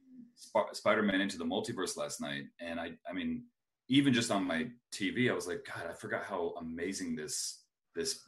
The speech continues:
this movie is." I mean, it's, it's, it was such a, you know, revolutionary animated film in, in terms of, like, what they were able to capture and the way they animated it, the style.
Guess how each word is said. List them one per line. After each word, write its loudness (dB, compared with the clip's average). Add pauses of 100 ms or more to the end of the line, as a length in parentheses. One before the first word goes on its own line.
this -12
movie 0
is." -8
I -6
mean, -6
it's, -6 (300)
it's, -4 (220)
it 0
was 0
such 2
a, 2 (420)
you -6
know, -8 (200)
revolutionary -2 (380)
animated -6
film -4
in, 0
in -6
terms -8
of, -12
like, -8
what -4
they -4
were -2
able -6
to -8 (140)
capture -4
and -10 (280)
the -6
way 2
they -2
animated -8
it, -12
the -10
style. -4